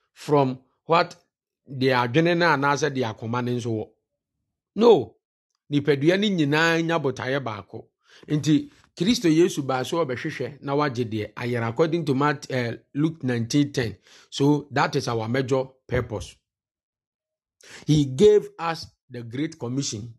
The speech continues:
Yesu Kristo ɛwuiɛ no ɔsɔre firi awufoɔ mu na wɔbɛkɔ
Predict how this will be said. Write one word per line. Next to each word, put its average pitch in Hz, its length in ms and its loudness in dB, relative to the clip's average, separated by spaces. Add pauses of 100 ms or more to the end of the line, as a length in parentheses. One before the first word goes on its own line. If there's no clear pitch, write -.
Yesu 160 320 4
Kristo 147 500 -6 (400)
ɛwuiɛ 170 460 2
no 160 140 0
ɔsɔre 165 300 -2
firi 165 180 -2
awufoɔ 143 360 0
mu 147 80 -2
na 151 60 0
wɔbɛkɔ 147 500 0